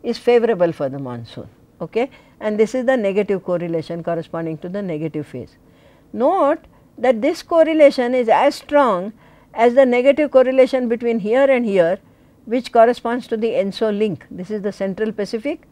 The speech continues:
and the Indian region. Okay? So, it is as strong as the negative correlation. So,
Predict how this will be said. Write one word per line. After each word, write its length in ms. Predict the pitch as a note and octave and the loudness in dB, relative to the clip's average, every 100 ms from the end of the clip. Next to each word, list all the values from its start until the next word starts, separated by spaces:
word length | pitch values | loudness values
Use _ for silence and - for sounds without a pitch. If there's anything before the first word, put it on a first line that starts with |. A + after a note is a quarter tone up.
| _ _ _ _ | _ _ _ _
and 220 | - F#3+ F3 | -10 -8 -4
the 120 | F3 | -4
Indian 280 | D3+ D#3+ C#3 | -6 -6 -8
region. 320 | C3+ B2 A2+ _ _ _ _ _ | -12 -14 -20 _ _ _ _ _
Okay? 380 | - D#3 A3 C4+ _ _ | -12 -10 -8 -10 _ _
So, 220 | A3 G#3+ | -2 -2
it 180 | A#3 A#3 | -2 -4
is 160 | A#3 A3+ | -4 -4
as 220 | G3+ A#3 A#3+ | 0 0 -2
strong 480 | - A#3+ G#3 F#3+ - _ _ _ _ | -8 -6 -6 -8 -14 _ _ _ _
as 180 | - F3+ | -8 -6
the 100 | F3+ | -4
negative 480 | F#3 F3 D#3+ D#3+ D3 | -4 -4 -6 -6 -8
correlation. 540 | D3 C#3 C3+ C3 - - _ _ _ _ _ _ _ _ | -10 -10 -10 -12 -14 -20 _ _ _ _ _ _ _ _
So, 380 | - - C#4+ C#4 | -4 4 4 4